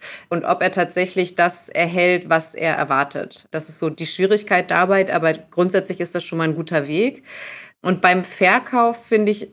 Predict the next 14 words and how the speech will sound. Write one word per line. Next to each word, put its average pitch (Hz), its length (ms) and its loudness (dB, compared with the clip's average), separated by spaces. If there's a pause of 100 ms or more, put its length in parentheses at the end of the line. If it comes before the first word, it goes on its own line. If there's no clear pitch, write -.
(120)
also 170 240 -4
beim 151 560 -4
Kauf 277 360 4
tatsächlich 208 440 -4
von 185 280 -4
Secondhand, 196 680 -2 (400)
ist 185 140 -2
es 190 180 -4
oft - 260 0
die 214 100 2
Schwierigkeit, 202 1080 2 (300)
dass 185 140 -2
das 190 160 2
Shopping-Erlebnis 175 1200 0